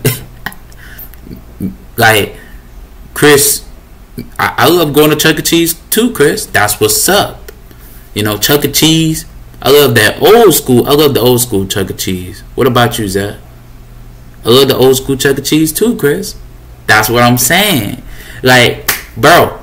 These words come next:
Chuck E. Cheese used to be popping back then. Chuck E. Cheese not even popping them anymore.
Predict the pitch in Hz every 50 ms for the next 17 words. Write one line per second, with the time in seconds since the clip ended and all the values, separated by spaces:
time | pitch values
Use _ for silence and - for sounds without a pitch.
0 | - - - - 190 202 196 185 - - - 190 190 190 175 156 147 143 127 120
1 | 127 98 95 - - - - - - 156 202 240 240 - 151 131 120 110 113 113
2 | 110 101 95 95 98 101 98 95 92 95 - - - - - 165 156 160 160 -
3 | 175 170 151 127 123 127 135 131 127 117 104 - - - 120 123 120 117 117 104
4 | 101 101 98 98 90 - - 104 101 95 95 95 95 92 95